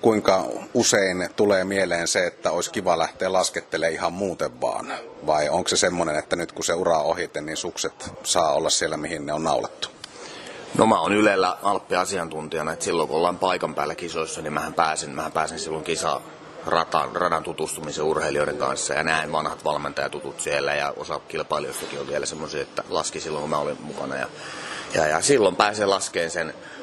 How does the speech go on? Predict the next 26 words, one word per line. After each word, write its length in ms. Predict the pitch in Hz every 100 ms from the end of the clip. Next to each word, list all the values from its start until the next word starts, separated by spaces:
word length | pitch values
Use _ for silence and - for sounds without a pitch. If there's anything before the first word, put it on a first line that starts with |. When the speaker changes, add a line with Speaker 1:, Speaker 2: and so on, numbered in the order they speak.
| -
Speaker 2:
kaksi 260 | 95 -
kolme 240 | 90 87 85
laskua 380 | 80 - 90 76
itekin, 460 | 80 82 - 78 -
jos 200 | 101 -
haluaa, 440 | 90 80 73 65
mut 260 | 69 - -
hyvin 300 | 85 76 67
harvoin 380 | 65 64 60 -
tulee 260 | 64 69
tehtyä 480 | - - - - -
aina, 180 | 64 64
et 220 | - -
ei, 260 | 78 78 76
ei 180 | 87 80
niinku 180 | 82 82
kiinnosta 460 | - 85 85 -
sitten 360 | - 95 - 101
pätkän 380 | 92 - 76 71
vertaa, 400 | 67 - 65 64
et 120 | -
voin 140 | 73
sanoa 280 | 76 76 73
ihan 200 | 73 73
rehellisesti, 720 | 73 76 65 67 50 - -
että, 220 | - -